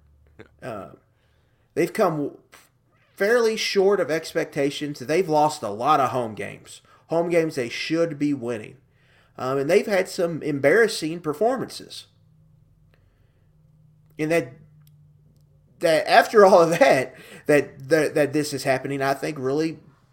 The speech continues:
Speaker 2: rubs some people the wrong way. And I understand that.
Speaker 1: Yeah.
Speaker 2: That does, that, that feels like not how this should work. Um,
Speaker 1: <laughs>
Speaker 2: right? It, it almost, like, to compare it to basketball, it almost feels like, you know, the basketball, like, they go, uh,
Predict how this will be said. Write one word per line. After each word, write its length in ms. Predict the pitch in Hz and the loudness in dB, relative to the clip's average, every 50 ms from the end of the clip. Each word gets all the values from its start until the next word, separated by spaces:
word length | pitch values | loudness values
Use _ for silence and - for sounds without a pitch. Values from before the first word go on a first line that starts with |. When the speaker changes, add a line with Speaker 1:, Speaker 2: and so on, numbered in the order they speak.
| _ - 139 | _ -8 -2
Speaker 2:
rubs 260 | 143 151 165 - - | 0 2 2 0 -2
some 100 | 190 160 | -4 -6
people 240 | 175 185 185 - 175 | -6 -6 -6 -6 -4
the 80 | 170 | -2
wrong 260 | 156 156 160 190 208 185 | 0 0 0 0 0 0
way. 400 | 190 226 240 135 107 - - - - | 0 0 0 -2 -6 -10 -16 -16 -12
And 100 | 135 139 | -8 -4
I 100 | 151 202 | -2 -2
understand 500 | 226 196 156 - - 170 190 220 185 117 | -2 -4 -6 -6 -4 -2 -2 -2 -2 -6
that. 220 | 107 80 - - _ _ _ _ _ _ _ - - | -10 -14 -18 -20 _ _ _ _ _ _ _ -20 -18
Speaker 1:
Yeah. 140 | 101 92 85 117 101 - - _ _ _ _ _ _ - | -18 -16 -16 -16 -18 -20 -20 _ _ _ _ _ _ -8
Speaker 2:
That 120 | 160 160 | -6 -2
does, 180 | 156 202 190 160 | 0 0 2 4
that, 220 | 190 190 196 - - 208 185 | 4 2 2 2 -2 0 2
that 180 | 180 196 196 196 | 4 2 2 2
feels 240 | - 214 220 208 202 | 2 0 0 2 0
like 140 | 185 165 | -2 -2
not 200 | 160 165 165 175 | -2 -2 -2 -2
how 140 | 180 175 151 | -2 -2 -2
this 160 | 143 147 147 | -2 -2 -4
should 200 | - - 139 117 | -4 -6 -8 -8
work. 420 | 113 131 127 110 - - - - _ _ _ _ _ _ _ _ _ _ - | -6 -6 -6 -6 -8 -12 -16 -20 _ _ _ _ _ _ _ _ _ _ -12
Um, 460 | - 117 113 101 92 78 - 135 151 - - | -10 -8 -8 -8 -10 -12 -12 -14 -16 -16 -16
Speaker 1:
<laughs> 100 | 190 - | -18 -10
Speaker 2:
right? 380 | - 135 131 127 135 131 - - - _ _ _ - - - - | -6 -6 -4 -2 -4 -4 -6 -8 -14 _ _ _ -20 -14 -4 0
It, 100 | 185 196 | 2 4
it 240 | 233 - 185 202 196 | 4 6 6 6 6
almost, 420 | 214 247 277 294 254 - - - | 6 4 4 2 2 2 0 0
like, 200 | 190 - 180 - | 0 -2 -2 -2
to 80 | - 170 | -4 -4
compare 240 | 185 151 185 185 196 | -2 0 0 0 0
it 60 | 190 | 0
to 60 | 156 | -2
basketball, 380 | 156 156 175 170 - 190 165 156 | -2 -2 -2 -2 -2 -2 0 0
it 60 | 151 | 0
almost 280 | 175 202 214 202 202 | 0 -2 -4 -4 -4
feels 200 | - 190 170 160 | -6 -6 -6 -4
like, 300 | 165 160 139 131 131 - _ | -4 -2 -4 -4 -6 -10 _
you 120 | - 151 143 | -10 -8 -8
know, 120 | 139 139 | -6 -6
the 80 | 139 139 | -6 -4
basketball, 400 | 151 160 170 - - 165 156 160 | -2 -2 -2 -2 -4 -6 -6 -6
like, 340 | 143 139 127 - - _ - | -6 -10 -10 -12 -16 _ -8
they 100 | 147 143 | -6 -2
go, 160 | 156 156 143 | -2 -2 -2
uh, 220 | - 95 113 123 | -2 -6 -8 -12